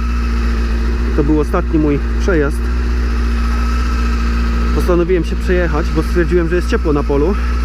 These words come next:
No, co prawda założyłem kalesony i wszystko, ale, ale, yy,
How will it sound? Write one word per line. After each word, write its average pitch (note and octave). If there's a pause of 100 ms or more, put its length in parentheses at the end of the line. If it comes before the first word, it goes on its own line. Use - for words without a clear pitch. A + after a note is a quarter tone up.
No, D#3+
co -
prawda F3+
założyłem D#3+
kalesony C#3
i A#2+
wszystko, C3+ (840)
ale, D#3 (960)
ale, C#3
yy, C#3+